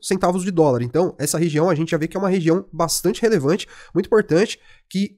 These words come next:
que a, a Matic não se projete pra baixo dessa linha vermelha do indicador aqui. E a gente consegue também, é, pontuar, ó, é, toda essa faixa aqui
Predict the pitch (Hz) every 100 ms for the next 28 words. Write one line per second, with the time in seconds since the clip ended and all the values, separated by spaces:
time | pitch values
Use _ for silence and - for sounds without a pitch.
0 | _ - 185 175 165 165 180 - 185 247
1 | - 254 220 - 226 185 190 185 190 196
2 | 202 190 208 185 185 185 190 - 190 165
3 | 196 - 117 - - - - - 151 175
4 | 214 240 196 185 233 196 160 156 147 139
5 | 120 110 117 _ - 127 - 160 156 131
6 | 170 139 101 - _ _ _ _ _ _
7 | _ _ _ _ - _ _ _ _ -
8 | 151 - 370 233 - 220 - 156 185 -
9 | 127 - 202